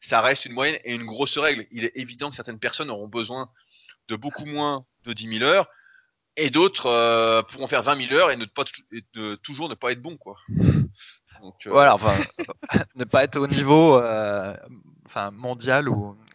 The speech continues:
Speaker 2: de, de, de pas avoir un su-, un su-, un super niveau d'élite. Mais, euh, donc voilà, et donc, euh, que Rudy parle de ça, euh, c'est pour dire que, euh, dans un domaine, en général, il faut pas mal bosser, euh, pour progresser.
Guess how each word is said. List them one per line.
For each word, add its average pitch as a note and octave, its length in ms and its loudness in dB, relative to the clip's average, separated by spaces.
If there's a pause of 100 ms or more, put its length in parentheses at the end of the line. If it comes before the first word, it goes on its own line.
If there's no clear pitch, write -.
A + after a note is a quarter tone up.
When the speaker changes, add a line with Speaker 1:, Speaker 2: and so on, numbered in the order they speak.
(140)
Speaker 2:
de, A2+ 220 -4
de, G#2 140 -8
de - 100 -8
pas A2+ 140 4
avoir A#2 160 4
un G#2 160 0
su-, - 180 -10
un A2 120 -6
su-, - 140 -6
un A#2 120 -10
super A#2 320 0
niveau A#2+ 240 -8
d'élite. A#2+ 320 -12 (480)
Mais, C#3 280 4
euh, B2 320 6
donc F3 200 -4
voilà, C3+ 240 0
et A2+ 80 -10
donc, D3 240 -14
euh, G2 160 -12 (180)
que - 80 -12
Rudy D3+ 320 -8
parle - 220 2
de C3 80 -6
ça, D#3+ 340 -2
euh, B2+ 260 -8
c'est C#3 80 -8
pour C3 200 -6
dire D#3 240 -4
que, D3+ 80 -2
euh, B2 440 2
dans C3+ 220 0
un B2+ 380 -2
domaine, C3+ 440 0
en C3+ 420 -6
général, B2 360 2
il A2+ 180 -4
faut B2 120 -2
pas - 100 10
mal C3 160 -2
bosser, D3 480 -2
euh, G#2 400 -8
pour - 180 -4
progresser. B2+ 540 -2